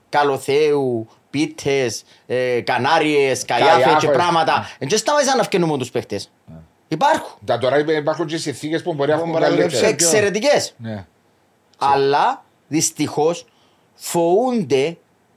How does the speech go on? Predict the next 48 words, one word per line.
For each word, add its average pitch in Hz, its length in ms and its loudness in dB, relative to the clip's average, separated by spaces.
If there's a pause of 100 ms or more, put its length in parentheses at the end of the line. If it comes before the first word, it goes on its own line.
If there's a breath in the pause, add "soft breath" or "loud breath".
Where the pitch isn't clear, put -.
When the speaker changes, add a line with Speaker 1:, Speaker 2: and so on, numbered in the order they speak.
(120)
Speaker 2:
Να - 120 0
Speaker 1:
ε, - 40 4
Speaker 2:
αναλάβουν 131 360 4
Speaker 1:
διότι 139 140 2
Speaker 2:
το 135 60 4
ρίσκο. 143 300 -2
Speaker 1:
να 156 120 2
αναλάβουν 180 420 0
το 180 60 0
Speaker 2:
Μα-, 156 60 2
Speaker 1:
ρίσκο, 160 340 -2
Speaker 2:
μα- 196 140 -10
Speaker 1:
γιατί 214 540 -4
η 208 100 0
κεφαλή 240 300 -2
τους 254 160 -6
πας 254 120 -4
στο - 120 -4
Speaker 2:
Ναι, 262 40 0
Speaker 1:
μαχαίρι. 269 300 2 (260)
Speaker 2:
ε, 220 40 -2
μια 226 240 2
υποθετική 247 460 -2
ερώτηση. 196 340 2
Όχι 240 160 -4
υποθετική, 120 540 -6
σωστή, 170 460 -8
κανονική 139 560 -2
ερώτηση. 135 380 0 (440 soft breath)
Εγώ 160 180 2
είμαι 277 120 4
προπονητής. 269 720 0 (400)
Ο 151 160 0
κόσμος, 220 480 2
ξέρω, 214 540 2
είμαι 185 180 -2
σε 202 140 -2
μια 170 120 -2
χώρα 170 340 0
όπως 175 200 -2
είναι 165 140 -4
η 156 40 -6
Κύπρος, 127 480 -4
εντάξει, 135 280 -6 (100)
και 147 80 -2
είμαι 196 100 -2
Speaker 1:
Μάλιστα. 185 200 -4
Speaker 2:
ξένος. 120 220 -8